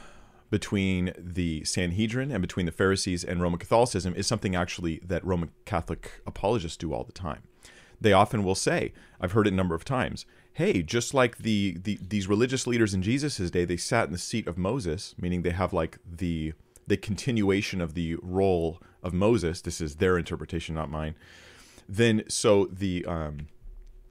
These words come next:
the Pope and the bishops in agreement with him, not all Catholics, just the Pope and those who agree with him, the, they sit in the seat or the chair of Peter and the continuation of his authority. So the, the parallels made by Catholic apologists, I'm just gonna draw it out a little further.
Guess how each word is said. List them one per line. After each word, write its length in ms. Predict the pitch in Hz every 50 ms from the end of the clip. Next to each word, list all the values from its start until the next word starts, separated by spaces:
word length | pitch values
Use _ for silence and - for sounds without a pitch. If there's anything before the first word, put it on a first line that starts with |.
| - - -
the 160 | - 107 110
Pope 420 | 87 - - 127 110 110 117 - - - - - _ -
and 280 | 110 104 101 95 92
the 300 | 87 98 90 85 85 82 -
bishops 380 | 95 98 107 - - 92 - 113
in 60 | 92
agreement 360 | 87 82 98 101 104 95 -
with 140 | 85 85 -
him, 280 | 123 127 107 85 82
not 180 | 87 92 95 -
all 200 | - 85 90 90
Catholics, 400 | - - 95 95 - 85 - -
just 260 | - - 95 - -
the 80 | - 87
Pope 420 | - - 90 85 82 80 - - - - - - _
and 180 | - 82 78 80
those 200 | 87 87 85 -
who 80 | 92
agree 220 | 82 76 90 87 87
with 160 | 87 82 -
him, 280 | 95 78 78 82 87 - _ - - - - - - - - - _ _
the, 320 | - 90 90 113 117 113 -
they 200 | 98 123 113 -
sit 280 | - - - 139 -
in 100 | 104 92
the 80 | 92 85
seat 340 | - - - 117 107 - -
or 100 | - 90
the 100 | 82 87
chair 320 | - - - - 92 90
of 220 | 82 - - - _
Peter 340 | - - 143 135 - 71 71
and 180 | - 87 85
the 40 | 85
continuation 640 | 80 - 95 - - 92 85 82 78 80 - 85
of 100 | 78 73
his 140 | - 92 85
authority. 380 | 104 - - 104 98 87 73 73
So 140 | - - 104
the, 100 | 101 -
the 140 | 95 104
parallels 440 | - - - 175 196 151 117 95 92
made 180 | 101 95 101 92
by 140 | 82 76 76
Catholic 360 | - 107 95 92 - 85 -
apologists, 460 | - - 85 78 71 71 78 73 -
I'm 100 | - 80
just 100 | 87 -
gonna 140 | - 90 80
draw 200 | 78 82 80 71
it 60 | 71
out 100 | 73 69
a 60 | 69 71
little 160 | 71 71 71
further. 360 | - - - - - - -